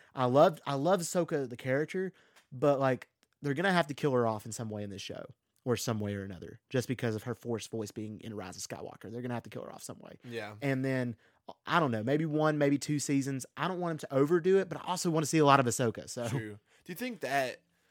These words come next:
Speaker 2: she could die, um, in the series? 'Cause like you said, she has to meet her end somehow. So do you
Speaker 1: Yeah,
Speaker 2: think
Speaker 1: I
Speaker 2: it
Speaker 1: feel like she will, but it'd be, like, at the, obviously at the end 'cause
Speaker 2: Okay.
Speaker 1: it is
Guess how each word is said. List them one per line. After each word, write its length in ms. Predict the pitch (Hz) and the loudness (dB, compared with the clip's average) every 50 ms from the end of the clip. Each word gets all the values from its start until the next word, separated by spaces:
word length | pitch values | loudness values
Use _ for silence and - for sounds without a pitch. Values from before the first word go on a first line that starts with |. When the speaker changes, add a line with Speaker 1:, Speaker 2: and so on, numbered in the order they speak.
| - - | -20 -18
Speaker 2:
she 160 | - - 180 | -14 -12 -8
could 140 | 160 156 113 | -8 -8 -6
die, 420 | - 113 110 113 120 135 147 151 151 147 _ _ _ _ _ _ - | -4 -4 -2 0 0 0 -2 -4 -10 -14 _ _ _ _ _ _ -14
um, 460 | 127 120 117 113 110 107 107 104 104 117 _ _ _ _ _ _ _ _ - | -10 -10 -8 -8 -10 -12 -16 -18 -20 -20 _ _ _ _ _ _ _ _ -12
in 100 | 131 123 | -12 -12
the 80 | 117 | -12
series? 580 | 113 - 135 123 120 120 120 120 107 - - - _ | -12 -10 -10 -8 -8 -8 -8 -10 -12 -16 -20 -20 _
'Cause 140 | - 123 113 | -16 -12 -10
like 120 | 123 117 | -10 -10
you 40 | 101 | -10
said, 180 | - - 117 110 | -10 -14 -14 -12
she 100 | - 120 | -10 -6
has 160 | 117 120 117 - | -6 -6 -6 -8
to 60 | 123 | -10
meet 140 | 120 120 113 | -10 -6 -6
her 60 | 110 | -6
end 220 | 73 110 110 107 104 | -6 -8 -10 -12 -12
somehow. 460 | - - 117 110 113 123 120 110 107 | -12 -12 -10 -10 -8 -8 -8 -6 -4
So 40 | 127 | 0
do 60 | 120 | 0
you 20 | 113 | 0
Speaker 1:
Yeah, 140 | 104 104 95 | 0 0 -6
Speaker 2:
think 140 | - 120 139 | -6 -2 -2
Speaker 1:
I 20 | 151 | 0
Speaker 2:
it 80 | - | 2
Speaker 1:
feel 80 | - 214 | 4 4
like 160 | 208 180 147 | 4 4 4
she 160 | - - 170 | 0 0 0
will, 360 | 147 123 131 139 143 151 156 147 | 2 2 2 4 4 4 4 4
but 120 | 127 117 | 2 0
it'd 100 | 113 110 | 0 0
be, 100 | 113 113 | -2 -4
like, 180 | 113 110 - - | -4 -6 -8 -10
at 60 | 104 | -12
the, 120 | 107 - | -12 -12
obviously 400 | - 104 95 - 101 90 - 107 | -10 -12 -12 -12 -12 -12 -12 -14
at 60 | 98 | -12
the 140 | - - 107 | -12 -10 -8
end 140 | 107 104 110 | -8 -8 -8
'cause 80 | 104 101 | -8 -10
Speaker 2:
Okay. 80 | 101 104 | -10 -8
Speaker 1:
it 60 | 101 | -8
is 140 | 104 104 95 | -8 -8 -10